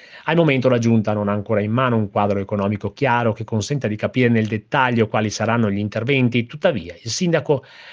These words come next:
ha comunque in mente alcune zone che più di altre potrebbero necessitare di attenzione. La volontà, dice De Bernardin, è quella di intervenire nei punti più delicati, penso per esempio ai marciapiedi di Palue o alle pavimentazioni in porfido di Santa Maria delle Grazie e di Rocca Pietore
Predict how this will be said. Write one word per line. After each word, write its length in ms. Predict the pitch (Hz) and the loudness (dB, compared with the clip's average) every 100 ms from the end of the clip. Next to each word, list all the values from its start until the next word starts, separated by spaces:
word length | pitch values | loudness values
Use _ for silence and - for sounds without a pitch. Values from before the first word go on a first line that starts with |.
| - | -10
ha 80 | 156 | -2
comunque 380 | 151 190 185 139 | 2 4 6 4
in 100 | 123 | 4
mente 340 | 160 156 123 | 2 0 0
alcune 400 | 98 - 151 107 | -4 -2 0 0
zone 320 | 107 143 107 | 4 4 4
che 160 | 98 110 | 0 -4
più 160 | - 151 | -4 -2
di 140 | 170 | -2
altre 460 | 80 80 - 92 92 | -2 -8 -16 -16 -10
potrebbero 500 | 143 170 143 131 110 | -2 -2 0 0 0
necessitare 720 | 104 101 123 180 - 80 87 | -2 -4 -6 -6 -10 -14 -8
di 80 | |
attenzione. 640 | - 139 127 - - - - _ _ _ - | -4 -2 -2 -4 -8 -10 -20 _ _ _ -2
La 100 | 98 | 2
volontà, 480 | 107 113 147 160 | 4 4 2 0
dice 260 | 139 123 120 | 0 -4 -4
De 80 | 107 | -6
Bernardin, 480 | 101 110 113 156 156 | -4 -4 -2 0 0
è 80 | |
quella 200 | 123 123 | 0 2
di 60 | 117 | 2
intervenire 580 | 107 104 110 107 123 117 | 0 -2 -2 2 4 4
nei 120 | 107 | 2
punti 300 | - 120 113 | 0 -2 -2
più 100 | 113 | -4
delicati, 640 | 107 110 139 127 127 120 - - | -4 -2 -2 0 0 -2 -4 -16
penso 400 | - 160 185 - | -4 0 0 0
per 120 | 117 113 | -2 -2
esempio 400 | 117 165 160 135 | 0 -2 0 0
ai 60 | |
marciapiedi 500 | 104 - 104 120 113 | -2 -4 -6 -2 -2
di 100 | 110 | -2
Palue 460 | 110 120 175 131 110 - - - | 0 2 4 2 0 -14 -16 -2
o 80 | 170 | 0
alle 160 | 156 | 2
pavimentazioni 600 | 131 131 127 123 120 156 131 | 2 0 0 0 -2 0 0
in 120 | 107 | 2
porfido 480 | 135 131 113 123 113 | 4 4 2 -2 -2
di 100 | 107 | -2
Santa 280 | 107 101 | -4 -2
Maria 180 | 101 104 | 0 2
delle 160 | 98 104 | 0 0
Grazie 380 | 127 127 123 113 | 0 0 -2 -2
e 20 | |
di 60 | |
Rocca 240 | 107 101 113 | 0 -2 -2
Pietore 420 | 175 160 147 | -2 0 0